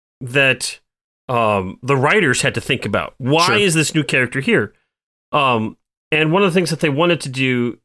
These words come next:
Speaker 1: is, like, the, the, the trope when you add a new character like this is you add this new character and there's this sense of, "Well, I don't know if I really like you or not. I'm gonna be skeptical of you." And like, "Oh, hey,
Speaker 2: Gotcha.
Speaker 1: maybe you're not so bad."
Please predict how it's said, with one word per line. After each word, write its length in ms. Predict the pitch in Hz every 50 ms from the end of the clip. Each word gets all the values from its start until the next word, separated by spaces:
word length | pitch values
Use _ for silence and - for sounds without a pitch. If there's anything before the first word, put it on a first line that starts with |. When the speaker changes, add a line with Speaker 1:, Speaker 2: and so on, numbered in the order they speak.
| _ -
Speaker 1:
is, 680 | 143 139 135 131 131 131 131 120 117 - - - - _ _ _ _ _ _
like, 260 | - 147 147 143 - _ _ _ _ _ _ _ _ -
the, 260 | 160 143 156 151 -
the, 300 | - 147 147 151 143 135 -
the 120 | 139 151
trope 520 | - - - - 262 269 165 110 - - - - - - - _ _ _ _ _ _ _ _ _ _ -
when 180 | 151 147 170 165
you 120 | 160 156 -
add 160 | 156 170 175
a 60 | 170
new 140 | 165 156 151
character 440 | - - - 170 165 156 - - 143
like 200 | 123 117 110 -
this 260 | - 120 113 - -
is 160 | 127 117 117
you 120 | 135 151 139
add 220 | 160 170 185 170
this 180 | 185 180 - -
new 140 | 175 170 147
character 640 | - - 180 185 185 160 - - 165 143 131 - _ _ _ _ -
and 640 | 165 165 160 160 156 147 147 143 139 135 127 123 - _ _ _ -
there's 340 | 147 160 170 175 160 - -
this 180 | 170 156 -
sense 420 | - - - 160 156 151 143 - -
of, 300 | 143 139 135 120 - - - - - -
"Well, 180 | 135 131 131 131
I 160 | 135 151 165
don't 160 | 165 147 143
know 220 | 143 143 139 135 131
if 100 | 117 127
I 60 | 127
really 240 | 127 127 131 127 120
like 340 | 117 127 127 127 120 -
you 100 | 127 120
or 80 | 113 110
not. 240 | 113 117 117 117 113
I'm 360 | 120 127 127 131 127 113 110
gonna 180 | 117 117 117 117
be 80 | 120
skeptical 560 | 117 - - 143 135 131 - 127 - 127 117
of 80 | 110 104
you." 140 | 113 117 107
And 880 | 98 104 107 113 113 110 110 110 110 110 110 110 110 110 117 139 156 185
like, 140 | 185 - -
"Oh, 260 | - 523 494 - 247
hey, 100 | 294 440
Speaker 2:
Gotcha. 80 | 403 254
Speaker 1:
maybe 220 | 269 - - 311
you're 80 | 294 302
not 200 | 302 311 294 -
so 120 | - 330
bad." 520 | 339 392 392 381 381 320 202 131 113 -